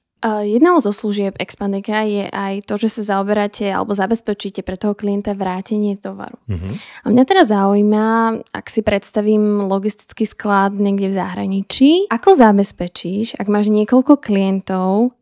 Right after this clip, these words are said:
Speaker 1: a tovary sa, povedzme, miešajú v tom sklade, ak to tak vôbec je, ako zabezpečíš rovnaký servis, rovnakú kvalitu a ako sa na to tá značka môže spoľahnúť? Povedzme, spomenul si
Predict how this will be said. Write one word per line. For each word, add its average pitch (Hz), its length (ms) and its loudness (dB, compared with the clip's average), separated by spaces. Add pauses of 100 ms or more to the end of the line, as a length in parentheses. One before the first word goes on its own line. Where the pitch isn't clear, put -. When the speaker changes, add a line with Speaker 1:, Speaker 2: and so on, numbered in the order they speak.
(100)
Speaker 1:
a 208 100 -12
tovary 233 460 6
sa, 202 160 -2
povedzme, 220 400 2
miešajú 202 480 -2
v - 80 -20
tom 190 140 -6
sklade, 190 340 0
ak - 160 -10
to - 80 -16
tak 190 160 -6
vôbec 190 320 -4
je, 185 480 -2
ako 233 240 0
zabezpečíš 220 600 0
rovnaký 202 760 0
servis, 196 400 -2
rovnakú 196 400 -4
kvalitu 190 640 -2
a 214 180 0
ako 226 220 0
sa 277 160 2
na 262 160 2
to 262 80 -4
tá 269 100 -4
značka 233 380 0
môže 220 240 0
spoľahnúť? 196 500 -2
Povedzme, 180 380 -6
spomenul 196 420 -2
si 175 380 -8